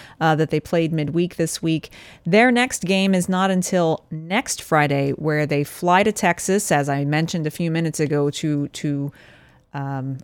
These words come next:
revisit that little, uh, rivalry with the, the Texas organization, the Dallas Stars organization, and they'll be taking on two games against the Texas Stars next Friday and Saturday. And of course,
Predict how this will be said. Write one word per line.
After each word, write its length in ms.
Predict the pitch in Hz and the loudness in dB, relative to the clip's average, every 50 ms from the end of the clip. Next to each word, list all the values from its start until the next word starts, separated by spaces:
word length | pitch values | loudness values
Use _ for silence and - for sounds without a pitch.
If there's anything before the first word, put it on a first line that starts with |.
| _ - | _ -8
revisit 720 | 151 160 196 240 240 220 185 208 208 196 202 202 180 - | 0 4 6 6 8 8 8 8 8 8 6 4 2 4
that 260 | 175 180 175 170 170 | 4 4 4 4 4
little, 400 | - 180 185 185 190 180 175 175 | 4 4 4 4 4 4 4 4
uh, 260 | 170 160 156 156 151 127 | 4 4 4 4 4 2
rivalry 680 | 117 165 170 165 165 165 170 165 151 160 165 160 160 | 4 4 6 6 6 6 4 4 4 2 2 0 2
with 320 | 156 156 151 151 - - | 2 2 0 0 -2 -2
the, 200 | - 156 143 - - | 0 0 0 0 -2
the 100 | 147 170 | -2 -4
Texas 440 | 156 - - 170 165 - - 165 - | -2 0 0 0 0 0 -2 -2 2
organization, 800 | 170 170 165 156 156 151 151 160 156 156 160 - - 175 170 170 | 2 2 2 2 0 0 0 0 0 0 0 0 0 0 2 2
the 120 | 175 151 143 | 2 2 2
Dallas 380 | 139 160 156 156 156 156 156 | 2 2 2 2 2 0 -2
Stars 380 | - - 170 151 151 160 156 165 | -2 -2 0 0 2 2 2 0
organization, 640 | 151 147 151 151 156 156 151 143 147 - 165 160 151 | 0 0 0 -2 -2 0 0 0 0 -2 -2 -2 -2
and 100 | 147 147 | -2 -2
they'll 80 | 147 | -4
be 140 | 147 151 143 | -4 -4 -6
taking 340 | - - 151 147 - 151 147 | -4 -4 -4 -4 -4 -4 -2
on 140 | 143 143 143 | -2 -2 -4
two 200 | - - 214 208 | -4 -4 -4 -2
games 360 | 180 185 175 170 170 160 - | -2 -2 -2 -2 -2 -2 -4
against 340 | 151 160 156 160 - - - | -4 -4 -4 -6 -6 -10 -10
the 60 | - | -4
Texas 320 | 170 156 - - 156 151 | -4 -4 -4 -4 -6 -6
Stars 420 | - - - 160 156 151 147 143 - | -6 -4 -4 -2 -2 -2 -2 -2 -4
next 260 | 151 147 143 - - | -6 -6 -6 -8 -12
Friday 300 | - - 156 147 147 147 | -8 -6 -6 -4 -4 -4
and 100 | 147 151 | -6 -6
Saturday. 380 | - - 147 147 143 143 151 | -6 -6 -6 -6 -6 -6 -6
And 100 | 147 143 | -6 -8
of 120 | 139 - - | -8 -8 -2
course, 360 | - 302 254 240 269 - - | 4 6 6 6 6 2 0